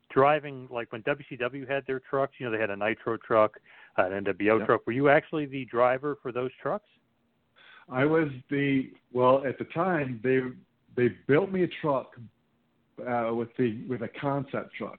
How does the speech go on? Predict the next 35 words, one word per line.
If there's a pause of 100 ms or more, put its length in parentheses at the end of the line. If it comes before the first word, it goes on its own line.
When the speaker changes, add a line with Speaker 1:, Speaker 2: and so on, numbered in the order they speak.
(120)
Speaker 2:
But (880)
actually,
the
day
that
I
went
to
go (160)
test
it, (180)
it
was (120)
too (120)
small
for
me. (1500)
So (200)
what
they
end
up
do-,
what
we
end
up
doing
is (500)
they
were
building
another
truck, (600)
and,